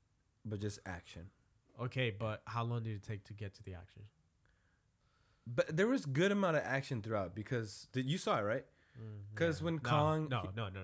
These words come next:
Speaker 2: no. No, finish your story. Finish your story.
Speaker 1: Well, 'cause Kong, he, he faced Godzilla. There was three rounds. Go-,
Speaker 2: Yeah.
Speaker 1: Kong faced Godzilla,
Speaker 2: If you
Speaker 1: like, in
Speaker 2: guys
Speaker 1: the
Speaker 2: haven't
Speaker 1: ocean.
Speaker 2: seen it, then this is
Speaker 1: Yeah, if you guys
Speaker 2: spoiler.
Speaker 1: haven't seen the spoiler alert, sorry. Um,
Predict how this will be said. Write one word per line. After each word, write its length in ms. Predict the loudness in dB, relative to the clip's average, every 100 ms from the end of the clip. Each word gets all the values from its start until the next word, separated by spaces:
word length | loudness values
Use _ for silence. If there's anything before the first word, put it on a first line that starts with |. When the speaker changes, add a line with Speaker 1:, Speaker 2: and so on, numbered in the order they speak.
| -10 -8
Speaker 2:
no. 80 | -6
No, 60 | -6 -10
finish 300 | -6 -2 -2
your 80 | -4
story. 220 | -8 -10 -12
Finish 320 | -12 -10 -10 -14
your 60 | -20 -20
story. 20 | -20 -6 2
Speaker 1:
Well, 160 | 4
'cause 240 | 4 2 0
Kong, 340 | 2 4 4
he, 220 | 2 0 -2 -6 -20 -20 -20 _
he 240 | -2 0 0
faced 320 | 0 -2 2
Godzilla. 380 | 0 0 -2 0
There 100 | 2
was 140 | 2
three 240 | -2 -2
rounds. 480 | 2 2 0 -2 -8 -4
Go-, 120 | 0
Speaker 2:
Yeah. 300 | 0 0 -6
Speaker 1:
Kong 260 | -2 0 -2
faced 240 | -6 -4
Godzilla, 140 | -2
Speaker 2:
If 60 | 0
you 60 | 2 2
Speaker 1:
like, 40 |
in 40 | 6
Speaker 2:
guys 220 | 6 6
Speaker 1:
the 60 | 4
Speaker 2:
haven't 160 | 2
Speaker 1:
ocean. 100 | 0
Speaker 2:
seen 180 | 0 0
it, 220 | 2 0
then 260 | -2 -4 -4
this 200 | -4 0
is 60 | 4
Speaker 1:
Yeah, 80 |
if 60 | 6
you 60 | 6
guys 140 | 6
Speaker 2:
spoiler. 80 | 6
Speaker 1:
haven't 120 | 6
seen 120 | 4
the 60 | 4
spoiler 240 | 6 6
alert, 320 | 8 6 4 2
sorry. 340 | 2 2 0 -4 -14 -8
Um, 320 | -6 -4 -6